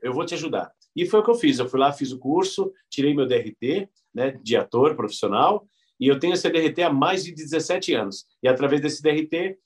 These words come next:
eu fiz várias outras peças, quase umas vinte peças de teatros. E,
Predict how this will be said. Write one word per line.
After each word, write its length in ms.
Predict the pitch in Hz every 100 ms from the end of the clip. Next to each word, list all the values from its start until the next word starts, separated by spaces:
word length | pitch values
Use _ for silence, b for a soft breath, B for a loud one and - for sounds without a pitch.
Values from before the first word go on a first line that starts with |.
| _
eu 80 | 117
fiz 340 | 117 143 -
várias 420 | 107 101 139 160 131
outras 300 | 131 123 -
peças, 300 | 127 131 -
quase 220 | 185 202
umas 240 | 208 -
vinte 260 | 147 196 196
peças 280 | 139 139 127
de 120 | 117
teatros. 560 | 110 113 139 - - - _ _ _ _
E, 140 | 170